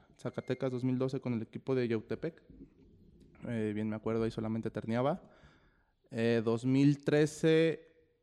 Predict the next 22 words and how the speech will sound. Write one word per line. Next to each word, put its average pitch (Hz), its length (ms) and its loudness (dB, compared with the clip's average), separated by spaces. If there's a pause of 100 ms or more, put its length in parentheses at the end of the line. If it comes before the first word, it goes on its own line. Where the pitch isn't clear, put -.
(580)
Marco 139 380 2
Murillo, 139 380 0
un 139 180 0
amigo 139 240 -2
de, 123 160 -4
de 113 480 0
Huixquilucan, 117 640 -4
hizo 127 200 -8
un 127 140 -4
equipo 123 360 -8
que - 80 -8
se 117 120 -8
llamaba 110 260 -6
Corona 113 340 -4
de, 117 300 -6 (400)
Corona 113 260 -2
de 123 60 -2
Huixquilucan. 117 680 -6 (500)
Ahí 113 160 -4
charré 117 300 -6
con 110 180 -2
él. 143 240 -4